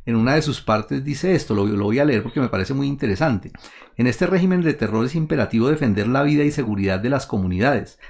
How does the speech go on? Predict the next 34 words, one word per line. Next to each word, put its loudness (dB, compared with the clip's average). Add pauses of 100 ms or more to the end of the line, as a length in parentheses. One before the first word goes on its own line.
(120)
los 0
dirigentes 0
sociales -2
y -4
luchadores -4
populares -2
a -4
través -4
de 0
los 0
medios 0 (200)
y 6
fuerzas -2
propias. -4 (140)
Una 0
necesidad 0
que -2
se 0
ve 0
obstruida 0 (280)
por 2
la 0
concepción 0
dañina 4 (260)
de 0
quienes 0
creen 0
que 2
el 4
Estado 0
es -4
un -2
juez 0
imparcial 0